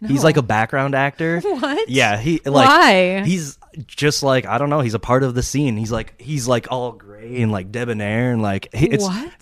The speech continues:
Speaker 1: I know. I'm like, I want a full fucking show based on his cur-, character. Like <laughs>
Speaker 2: He's definitely a character.
Speaker 1: No shit.
Speaker 2: Um, so he would be on my list. I don't think he'd do the show, but he'll always be asked,
Speaker 1: Mm-hmm.
Speaker 2: of course.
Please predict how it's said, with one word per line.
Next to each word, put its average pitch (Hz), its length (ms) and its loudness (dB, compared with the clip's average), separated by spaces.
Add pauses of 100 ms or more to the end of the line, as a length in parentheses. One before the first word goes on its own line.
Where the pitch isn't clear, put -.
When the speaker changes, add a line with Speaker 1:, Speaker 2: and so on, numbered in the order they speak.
(120)
Speaker 1:
I 131 80 -10
know. 120 360 -2
I'm 127 220 4
like, 117 240 -4 (100)
I 185 120 2
want 180 320 4
a 139 80 -4
full 156 340 -2
fucking 147 380 -2
show 127 320 -2
based 120 280 -2
on 107 120 -10
his 113 160 -6
cur-, - 180 0
character. 143 880 2
Like 110 300 -14 (140)
<laughs> - 160 -6
Speaker 2:
He's 240 120 -8
definitely 285 520 -2
a 269 60 0
character. 185 600 -2
Speaker 1:
No 120 140 -2
shit. 98 380 -12 (360)
Speaker 2:
Um, 254 380 0
so 247 180 -2
he 240 140 0
would 277 120 2
be 254 100 6
on 247 60 6
my 233 100 6
list. 196 280 2
I 240 60 -2
don't 269 160 0
think 320 160 -10
he'd 330 160 -8
do 214 140 -4
the 196 100 -4
show, 180 500 0
but 190 380 0 (600)
he'll 262 260 2
always 160 320 0
be 151 160 -6
asked, 90 500 -8
Speaker 1:
Mm-hmm. 101 320 2
Speaker 2:
of 196 120 -8
course. 165 420 -8